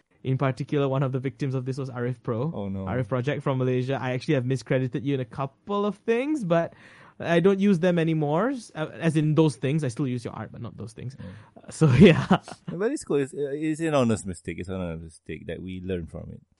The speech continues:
Speaker 1: I try to, yes.
Speaker 2: Yeah, I'm, I'm, I'm just trying to remember what happened after the artist panel.
Speaker 1: It was
Speaker 2: And
Speaker 1: lunchtime, and then we had to swing into Kelly Sheridan's panel,
Speaker 2: Oh,
Speaker 1: but
Speaker 2: wow, yeah, that,
Speaker 1: we
Speaker 2: that
Speaker 1: got that wrong as well. We actually messed up the time,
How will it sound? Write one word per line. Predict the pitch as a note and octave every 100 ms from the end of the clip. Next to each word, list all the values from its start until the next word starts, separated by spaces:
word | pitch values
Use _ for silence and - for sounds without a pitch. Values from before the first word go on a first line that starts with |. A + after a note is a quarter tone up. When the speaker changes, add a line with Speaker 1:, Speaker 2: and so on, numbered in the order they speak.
| _
Speaker 1:
I | C#3+
try | C3+ C3+ A2
to, | A#2
yes. | G2+ - A2 - _ _ _ _
Speaker 2:
Yeah, | A#2 A2+
I'm, | A2 A#2+ B2+
I'm, | B2+ C3+
I'm | C#3+
just | D3+ D#3+ -
trying | D3+ C#3
to | C3
remember | A#2 A#2+
what | A#2+ A2
happened | G#2+ G#2 A#2+ -
after | G2 A2
the | G2 F#2
artist | F2 - -
panel. | - A2+ B2+ B2+ _ _ -
Speaker 1:
It | A#3+
was | C4 G#3+
Speaker 2:
And | F3
Speaker 1:
lunchtime, | F#3+ F3 - F#3+ F#3
and | D#3
then | D3+ D#3
we | D3+ C#3
had | C#3+ C#3
to | -
swing | B2+ - C#3+ C#3
into | C3 C3+ C3+
Kelly | C#3 C#3+ C3+
Sheridan's | D3 G3 A#3+ A#2+
panel, | - G2 A2 C3+
Speaker 2:
Oh, |
Speaker 1:
but | A#2+
Speaker 2:
wow, | A2 G#2 G#2
yeah, | G#2 G2+
that, | C3
Speaker 1:
we | D#3+
Speaker 2:
that | F#3+
Speaker 1:
got | B3+ A3
that | G#3+
wrong | G3 A3 G3+ F#3
as | D#3 D3
well. | D3 C#3 C3
We | D3+
actually | D#3+ - F#3+
messed | D#3+ -
up | D3
the | C#3
time, | - C#3+ C#3+ C#3+